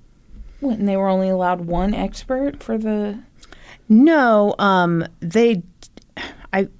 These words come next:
Speaker 2: I don't wanna say they didn't get a good enough one, 'cause I'm sure this person was
Speaker 1: Yeah.
Speaker 2: fine, but, like,
Speaker 1: Wasn't thorough
Speaker 2: y-,
Speaker 1: enough.
Speaker 2: you need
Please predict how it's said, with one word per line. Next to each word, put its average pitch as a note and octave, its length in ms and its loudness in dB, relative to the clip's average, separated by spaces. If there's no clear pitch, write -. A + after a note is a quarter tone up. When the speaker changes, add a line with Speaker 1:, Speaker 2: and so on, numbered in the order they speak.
Speaker 2:
I G#3 80 -4
don't B3 120 2
wanna E3+ 120 0
say F3 200 0
they E3 100 -2
didn't E3 220 -2
get D#3+ 100 -4
a C#3+ 80 -6
good D#3 260 -10
enough C#3 280 -4
one, D3+ 200 -4
'cause - 120 -10
I'm E4 100 2
sure B3+ 220 -2
this E3 120 -2
person F3 300 -4
was C#4+ 140 2
Speaker 1:
Yeah. D3+ 100 0
Speaker 2:
fine, A#3 240 2
but, F3+ 120 0
like, G3+ 260 0
Speaker 1:
Wasn't A#3+ 260 -4
thorough G3 220 2
Speaker 2:
y-, C#3 60 6
Speaker 1:
enough. B2+ 280 -2
Speaker 2:
you D4 260 8
need C#4+ 460 6